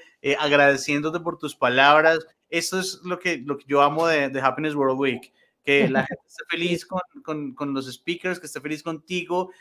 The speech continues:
Speaker 1: que te felicite y que, y que quiera seguirte, que quiera seguir aprendiendo de ti. Entonces, recuerda las redes sociales porque yo sé que la gente se le olvida. Recuerda tus redes sociales para que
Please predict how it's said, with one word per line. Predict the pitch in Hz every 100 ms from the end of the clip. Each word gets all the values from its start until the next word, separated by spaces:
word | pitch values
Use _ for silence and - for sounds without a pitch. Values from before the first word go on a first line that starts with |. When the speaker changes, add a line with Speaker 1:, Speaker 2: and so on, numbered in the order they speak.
| _ _
Speaker 1:
que | 139
te | 143
felicite | 143 135 131 160 170 -
y | 180
que, | - 143 127 117 _ _ _
y | 143
que | 139 143
quiera | 156 156 175
seguirte, | 202 175 160 220 233 - 165 185 190
que | 123
quiera | 135
seguir | 143 160 151
aprendiendo | 156 160 147 143 156
de | 156
ti. | 156 156 135 _ _ -
Entonces, | 139 139 143 160 165
recuerda | 151 151 180 185 208
las | 220 196
redes | 160 185
sociales | 190 165 175
porque | - 165 147 139
yo | 135
sé | 143
que | 170
la | 165
gente | 139 127 160
se | 160 147
le |
olvida. | 120 117 139 135 104 - _ _
Recuerda | 143 151 160 175
tus | 165
redes | 160 170
sociales | 160 170 190
para | 170 151
que | 143 127